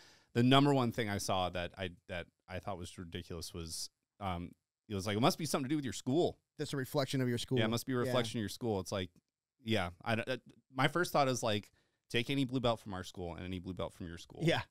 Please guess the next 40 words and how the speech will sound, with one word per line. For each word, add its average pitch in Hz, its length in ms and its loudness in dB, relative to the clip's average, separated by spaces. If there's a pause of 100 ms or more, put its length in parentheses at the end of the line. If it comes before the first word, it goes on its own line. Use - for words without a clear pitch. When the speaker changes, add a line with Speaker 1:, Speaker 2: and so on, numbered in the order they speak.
(240)
Speaker 2:
yeah. 117 260 -8 (440)
I 165 80 -6
don't 220 100 -4
know, 165 140 -4
but, 160 300 2
but 151 180 -2 (200)
some 196 260 -4
of 214 40 -6
those 180 140 -2
guys 139 320 -2
were 131 140 -6
like, 120 280 -4
um, 110 320 -4 (640)
I 135 60 -8
think 135 160 -2
one 143 120 2
of 143 80 2
'em 131 120 2
was 120 160 -2
like, 120 240 -2
um, 104 260 -4 (120)
he - 100 -12
did 117 180 -2
some 120 200 -6
kind 113 180 -2
of, 101 140 -8
uh, 98 180 -4
striking 113 480 -6
art 92 300 -14 (120)
of 104 80 -14
some 98 200 -10
sort, 95 340 -10
and 113 100 -8
he 113 80 -6
was 107 120 -10
like, 101 200 -10
"Yeah, 131 220 0
you 127 140 -2
know, 113 180 -8 (540)
um, 104 420 -10